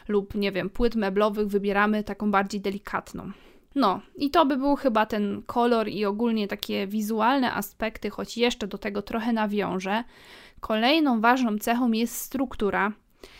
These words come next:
E, no i teraz, e, jeśli chodzi o strukturę, to mamy tak naprawdę płytki takie faktycznie bardzo gładkie, czyli my pod palcami nie wyczuwamy żadnych, e, uskoków, że tak to nazwę.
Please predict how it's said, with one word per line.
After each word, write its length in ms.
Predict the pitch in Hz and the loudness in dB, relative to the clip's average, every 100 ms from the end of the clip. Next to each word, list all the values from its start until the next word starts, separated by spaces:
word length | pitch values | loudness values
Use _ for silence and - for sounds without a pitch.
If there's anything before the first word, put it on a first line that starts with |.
| - - _ - | -20 -20 _ -10
E, 300 | 214 202 202 | -4 -2 -2
no 160 | 208 240 | 0 0
i 80 | 262 | 0
teraz, 480 | 302 285 277 - - - | 2 2 2 -6 -10 -6
e, 340 | 226 226 226 | -2 -2 -2
jeśli 320 | - 220 240 | -4 -4 -2
chodzi 220 | 233 311 285 | 0 2 2
o 60 | |
strukturę, 640 | - - 226 - 269 269 | -2 -8 -8 -4 0 0
to 120 | 269 233 | 0 0
mamy 760 | 226 240 240 240 233 233 226 - | 4 4 4 2 0 -2 -4 -6
tak 160 | 226 220 | -6 -4
naprawdę 460 | 208 240 233 202 | -4 0 2 0
płytki 680 | 190 233 226 - - 185 - - _ - | -4 -4 -4 -8 -12 -10 -10 -14 _ -18
takie 420 | - 208 208 214 208 | -14 -8 -6 -6 -6
faktycznie 600 | 220 - 277 - 247 226 | -10 -6 -6 0 0 2
bardzo 440 | 233 233 208 208 | 4 4 0 -4
gładkie, 680 | 208 196 170 - - 190 208 - | 0 0 0 -8 -10 -10 -12 -12
czyli 280 | - 196 208 | -8 -4 -2
my 140 | 214 | -2
pod 180 | 214 208 | -6 -6
palcami 460 | 208 202 233 226 | -6 -4 -2 0
nie 120 | 226 220 | 0 0
wyczuwamy 640 | 233 - 226 254 240 208 | -2 -2 2 4 4 0
żadnych, 800 | 202 220 208 214 202 208 - - | 0 0 2 0 0 -2 -8 -12
e, 300 | 185 185 185 - | -6 -6 -6 -4
uskoków, 760 | 240 240 - - 247 233 208 | -4 -4 -8 0 0 0 -4
że 140 | 202 202 | -2 -2
tak 180 | 208 | -4
to 100 | - | -4
nazwę. 500 | 208 185 190 185 208 | -2 -2 -4 -2 -2